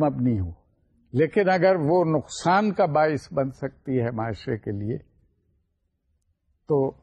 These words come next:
رضاکارانہ طور پہ اس کا روک لینا گیٹ کیپر کا فرض ادا کرنے کے مترادف ہے، اور اس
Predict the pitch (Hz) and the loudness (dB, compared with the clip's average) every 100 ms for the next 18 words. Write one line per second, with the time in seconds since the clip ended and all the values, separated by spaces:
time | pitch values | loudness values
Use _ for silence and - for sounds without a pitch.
0 | - 135 151 170 - 160 160 165 160 139 | -2 0 2 2 2 2 4 4 2 0
1 | 139 127 123 135 139 - 131 - - 120 | 0 -2 -2 -4 -6 -6 -12 -8 -4 -4
2 | 110 120 147 - 127 117 107 107 90 _ | -2 -2 -2 -2 -2 -2 0 -4 -6 _
3 | _ _ _ _ _ _ _ _ _ 107 | _ _ _ _ _ _ _ _ _ -2
4 | 127 127 - 131 117 127 110 - 104 - | -2 -2 -4 -6 -4 -4 -6 -4 -6 -6
5 | _ _ _ _ _ _ _ _ _ _ | _ _ _ _ _ _ _ _ _ _
6 | _ - 147 123 123 110 113 - 107 110 | _ -2 0 0 -2 0 -4 -4 -6 -6
7 | 113 127 110 110 104 104 98 110 - 165 | -8 -8 -8 -8 -4 -4 -4 -6 -4 -6
8 | - _ _ _ _ - 131 135 135 - | -6 _ _ _ _ -4 0 0 -2 -4
9 | 170 | -4